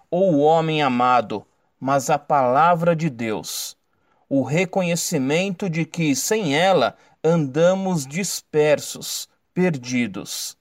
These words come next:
Lâmpada para os meus pés é a tua palavra e luz para o meu caminho. Salmo cento e dezenove,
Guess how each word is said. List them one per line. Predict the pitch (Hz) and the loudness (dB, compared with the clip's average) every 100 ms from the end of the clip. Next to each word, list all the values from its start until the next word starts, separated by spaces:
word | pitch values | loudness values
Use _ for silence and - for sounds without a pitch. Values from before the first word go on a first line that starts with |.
| _ _ _ _ _ | _ _ _ _ _
Lâmpada | 139 143 170 196 196 185 170 170 | -2 2 4 4 2 0 2 2
para | 175 160 | 2 0
os | 151 | 0
meus | 156 139 - - | 0 0 0 -10
pés | - 151 160 160 - - - _ | -2 2 2 2 -2 -8 -12 _
é | 147 | 0
a | 143 | 0
tua | - _ 196 190 180 | 0 _ -2 0 2
palavra | - 160 135 139 135 120 120 107 _ _ _ | 2 2 4 4 2 0 -4 -4 _ _ _
e | 156 | -2
luz | 147 143 202 226 - | 0 2 2 0 -4
para | - 165 151 | 0 0 2
o | |
meu | 147 | 2
caminho. | 151 160 131 131 131 120 98 - _ _ _ | 0 0 0 0 0 -2 -6 -14 _ _ _
Salmo | - - 151 156 170 160 | -12 -2 2 2 0 -4
cento | - - 170 180 | -6 -4 -4 -4
e | 190 | -4
dezenove, | 175 175 175 127 135 143 147 | -2 0 0 2 2 2 0